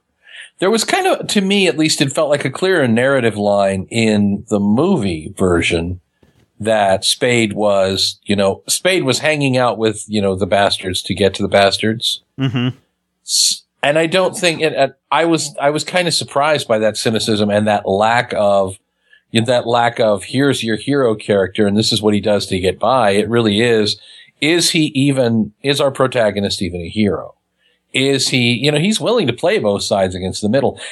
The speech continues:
Speaker 1: And at one point, he says flat out that he hated Archer.
Speaker 2: Yeah.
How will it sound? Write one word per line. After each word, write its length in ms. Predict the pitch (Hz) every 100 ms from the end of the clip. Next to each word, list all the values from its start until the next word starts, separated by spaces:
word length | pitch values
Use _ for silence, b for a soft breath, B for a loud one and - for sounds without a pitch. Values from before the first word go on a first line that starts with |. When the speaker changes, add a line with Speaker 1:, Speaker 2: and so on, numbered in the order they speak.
| B
Speaker 1:
And 140 | 156
at 100 | 165
one 200 | 160 196
point, 300 | 202 185 143
he 160 | - 165
says 380 | - 151 165 151
flat 400 | - 139 147 139
out 380 | 139 185 117 113
that 120 | 131
he 160 | 143 127
hated 480 | - 131 147 139 131
Archer. 580 | 139 196 - - - _ _
Speaker 2:
Yeah. 300 | 127 113